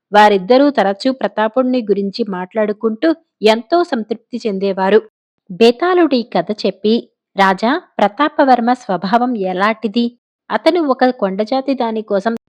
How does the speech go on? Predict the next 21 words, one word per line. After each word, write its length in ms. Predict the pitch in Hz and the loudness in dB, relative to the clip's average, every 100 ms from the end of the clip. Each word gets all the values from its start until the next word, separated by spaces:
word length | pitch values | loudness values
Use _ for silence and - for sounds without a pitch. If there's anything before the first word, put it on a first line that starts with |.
| - | -8
తన 100 | 233 | -6
కులానికి 720 | 233 214 208 247 254 - 240 | -2 0 0 0 -2 -4 -4
ఎందుకు 340 | 190 196 247 277 | -4 -6 -6 -4
వెలి 340 | 240 220 233 233 | -2 -2 -4 -4
అయ్యాడు? 440 | 208 196 196 339 - _ _ | -4 -4 -2 -4 -6 _ _
వెలి 240 | 196 269 339 | 0 2 2
అయిన 320 | 311 277 262 | 0 -2 -2
వాడు 300 | 220 202 214 | -2 -2 -2
తిరిగి 340 | 233 220 214 | -4 -4 -4
తండ్రికి 540 | 269 220 202 262 262 247 | -4 -2 -2 -6 -8 -8
క్షమాపణ 540 | - 214 196 226 262 | -6 -4 -4 -4 -4
ఎందుకు 460 | 254 214 196 254 277 262 | -4 -4 -4 -6 -6 -6
చెప్పుకున్నాడు? 680 | 254 247 247 220 220 220 240 _ _ _ _ - | -6 -6 -6 -4 -2 -2 -4 _ _ _ _ -2
తన 100 | 262 | 0
భార్యతో 680 | 208 208 247 294 320 339 320 | 0 0 2 0 0 0 0
సుఖం 400 | 269 196 269 269 | -2 -6 -4 -2
లేనందువల్ల 840 | 240 220 233 226 240 202 185 226 - | -2 -2 -2 -2 -2 -2 0 0 -2
అతను 240 | 214 226 | -6 -6
చేసిన 480 | 214 208 220 220 277 | -6 -6 -6 -4 -6
పనికి 560 | 269 208 196 196 254 - | -4 -6 -6 -4 -6 -4
పశ్చాత్తాపడ్డాడా? 1080 | 190 - 247 233 - 220 196 175 180 180 254 | -8 -6 -6 -4 -6 -6 -6 -4 -2 0 -2